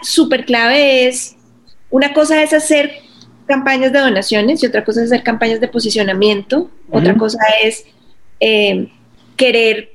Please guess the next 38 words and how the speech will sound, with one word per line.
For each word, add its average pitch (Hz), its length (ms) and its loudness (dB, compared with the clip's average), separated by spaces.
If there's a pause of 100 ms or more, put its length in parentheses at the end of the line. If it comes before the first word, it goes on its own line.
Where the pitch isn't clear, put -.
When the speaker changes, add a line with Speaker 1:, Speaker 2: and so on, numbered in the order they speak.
Speaker 1:
vernos 240 500 2
de 254 80 2
alguna 208 300 0
manera 214 500 0
ante, 220 580 0
ante 208 220 0
diferentes 196 460 -2
audiencias, 214 640 0 (560)
y 269 180 2
todo 247 220 4
se 302 140 4
hace 262 220 0
en 269 120 4
lo, 294 60 4
en 262 260 0
las 208 140 2
mismas 208 260 2
redes, 359 600 0
o - 80 -8
sea, 208 380 0
todo 269 160 4
se 339 120 0
Speaker 2:
Sí. - 80 -2
Speaker 1:
puede 247 160 2
hacer 262 200 2
en 285 60 -2
las - 120 -12
mismas 277 160 0
redes, 226 380 0
pero 269 440 2 (920)
cómo, 269 600 2
cuándo, 254 580 2
en 240 140 -2
qué 233 100 -2
momento, 233 540 0
de 226 180 2
qué 220 100 -2
manera, 220 680 -2